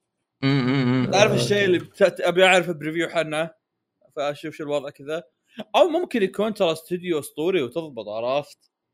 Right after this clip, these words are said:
Speaker 2: آه، ما تدري وش.
Speaker 3: إيه، هذه نسبتها خمسة بالمية.
Speaker 2: إيه، قليل، أدري، بس أقول لك، يعني، بس الهدف الأساسي في الأغلب إني بشوف وش هي، بروح أقراها مانجا. إذا أنها انترستنج، ما أدري، لأن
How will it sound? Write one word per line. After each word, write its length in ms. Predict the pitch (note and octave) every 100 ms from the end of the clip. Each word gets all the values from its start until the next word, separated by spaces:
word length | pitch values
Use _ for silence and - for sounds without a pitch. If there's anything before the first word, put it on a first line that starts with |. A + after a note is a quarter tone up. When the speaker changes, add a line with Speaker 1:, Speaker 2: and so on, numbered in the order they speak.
| _ _ _
Speaker 2:
آه، 120 | - B2+
ما 240 | D3 F#3
تدري 340 | F3+ F3+ B2+
وش. 200 | A#2+ -
Speaker 3:
إيه، 600 | B2 B2+ C#4 B3 C#4+ F3+ A3
هذه 180 | E3
نسبتها 520 | D#3+ D#3 F#3+ F3+ C#3+ C3+
خمسة 320 | E3+ D3 -
بالمية. 280 | C3 - -
Speaker 2:
إيه، 200 | G#4 D#4
قليل، 440 | B3+ G4 F#4 D#3+
أدري، 240 | F#3 B2+ D#3
بس 140 | F#3+
أقول 200 | B3 C4+
لك، 140 | C3
يعني، 400 | B2 A2+ G#2+ G#2 - D#2 C#2+
بس 160 | E3 E3+
الهدف 240 | A3+ C#4+
الأساسي 320 | B3+ A#3+ D#4 A#3
في 80 |
الأغلب 360 | B3 C#4+ D#3 F3
إني 140 | F3
بشوف 320 | E3 E3 G#3+ F3+
وش 260 | G3 F3+
هي، 120 | F#3
بروح 180 | D#3+ D3
أقراها 280 | C3+ C3+ B2+
مانجا. 400 | B2 A#2+ A2+ A2 _ _ -
إذا 140 | D3
أنها 180 | A#3 F#3+
انترستنج، 400 | G3+ E3+ C3+ A#2+
ما 140 | C#3 E3
أدري، 160 | C#3
لأن 160 | D#3